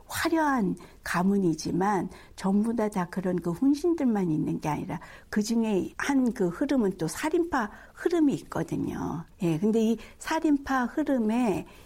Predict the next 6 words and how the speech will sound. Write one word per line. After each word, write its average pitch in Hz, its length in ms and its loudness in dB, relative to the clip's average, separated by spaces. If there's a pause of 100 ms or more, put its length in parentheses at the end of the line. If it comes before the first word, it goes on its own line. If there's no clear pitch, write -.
(160)
여기 202 480 2
지금 180 580 -2 (220)
이준경 185 800 2 (440)
집안이 156 880 0 (240)
거기에 185 440 0
들어가 - 520 -4